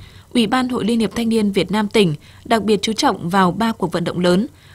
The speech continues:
đó là thanh niên sống đẹp, sống có ích, thanh niên tình nguyện vì an sinh xã hội và bảo vệ môi trường, thanh niên lập thân, lập nghiệp, làm giàu chính đáng, và hai chương trình hoạt động của hội là chương trình Khi Tổ quốc cần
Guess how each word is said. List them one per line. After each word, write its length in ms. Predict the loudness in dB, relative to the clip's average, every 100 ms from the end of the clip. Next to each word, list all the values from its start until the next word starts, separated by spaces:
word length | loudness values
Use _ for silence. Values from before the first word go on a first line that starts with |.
| -4
đó 120 | -2
là 140 | 0
thanh 180 | -2 0
niên 200 | 0 0
sống 240 | -2 -2 0
đẹp, 200 | -2 -4
sống 240 | -6 -4 -2
có 140 | 0
ích, 200 | 0 0 -2 -20 -20 -10
thanh 160 | -4 0
niên 180 | 0 0
tình 180 | 0 2
nguyện 220 | 0 0
vì 140 | -2
an 240 | 0 -2 -2
sinh 240 | -2 -2
xã 140 | -2
hội 240 | -2 -2 -2 -4
và 120 | -4
bảo 160 | -2 -2
vệ 140 | -2
môi 220 | -2 -2
trường, 340 | -2 0 0 0 -8 -20 -20 -12
thanh 160 | -4 0
niên 160 | 0 2
lập 200 | 0 -2
thân, 220 | -4 -2
lập 240 | -2 -2 0
nghiệp, 220 | 0 0 -6 -4
làm 220 | -2 0
giàu 220 | -2 -2
chính 180 | -2 -2
đáng, 280 | 0 0 -4 -10 -20 -20 -6
và 240 | 0 2 2
hai 240 | 0 -2
chương 180 | -2 -2
trình 160 | -2
hoạt 160 | -2 0
động 140 | -2
của 140 | 0 0
hội 300 | 4 2 2 -6 -20 -4
là 200 | -2 0
chương 220 | -2 -4
trình 280 | 0 0 0
Khi 240 | -2 -2 -2
Tổ 160 | -2
quốc 200 | -2 -4 0
cần 220 | 0